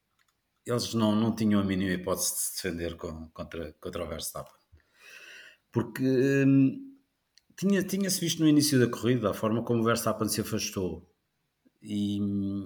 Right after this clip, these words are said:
e, e se afastou também do, do, do Charles Leclerc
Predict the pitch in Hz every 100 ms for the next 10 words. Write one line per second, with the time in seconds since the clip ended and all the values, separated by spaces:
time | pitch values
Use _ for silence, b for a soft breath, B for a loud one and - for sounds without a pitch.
0 | 104 - _ _ _ 110 107 104 101 98
1 | 95 92 87 82 82 - b b b b
2 | 110 104 113 110 - 117 107 110 107 101
3 | 101 95 101 92 98 95 90 101 101 98
4 | - 95 92 87